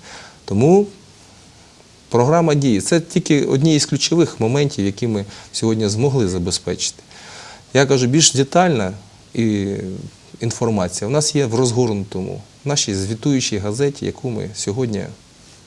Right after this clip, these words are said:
роздаємо, розповсюджуємо в окрузі. Звіт як кандидата в депутати.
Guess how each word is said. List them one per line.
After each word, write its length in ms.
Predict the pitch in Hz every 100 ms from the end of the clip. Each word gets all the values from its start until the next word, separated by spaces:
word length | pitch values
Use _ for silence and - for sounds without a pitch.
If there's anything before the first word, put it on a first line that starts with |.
| - - -
роздаємо, 840 | 113 107 110 127 165 175 143 117 107 - -
розповсюджуємо 880 | 113 - 131 123 185 147 120 107 101
в 80 |
окрузі. 440 | 135 135 113 107 113 - - -
Звіт 360 | 117 139 196 - - - - - - - - -
як 300 | 143 151 - - -
кандидата 680 | 131 120 123 107 92 - 92 -
в 80 | 95
депутати. 580 | 95 95 95 92 95 -